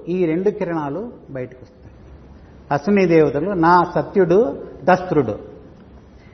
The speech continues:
ఈ రెండు కిరణాలే ఈ సృష్టిని అంతా కంప్లీట్‌గా మ్యాక్స్-, మ్యా-, మ్యాక్రో కాస్మోస్, మైక్రో కాస్మోస్ అంటాం. అంటే పైన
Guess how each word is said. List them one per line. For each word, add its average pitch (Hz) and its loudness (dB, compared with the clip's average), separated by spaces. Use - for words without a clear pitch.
ఈ 226 4
రెండు 240 4
కిరణాలే 247 6
ఈ 220 -2
సృష్టిని 247 -10
అంతా 226 -6
కంప్లీట్‌గా 196 -6
మ్యాక్స్-, 170 -2
మ్యా-, 175 0
మ్యాక్రో 220 0
కాస్మోస్, 185 -10
మైక్రో 170 0
కాస్మోస్ 143 -6
అంటాం. 107 -12
అంటే 175 0
పైన 202 4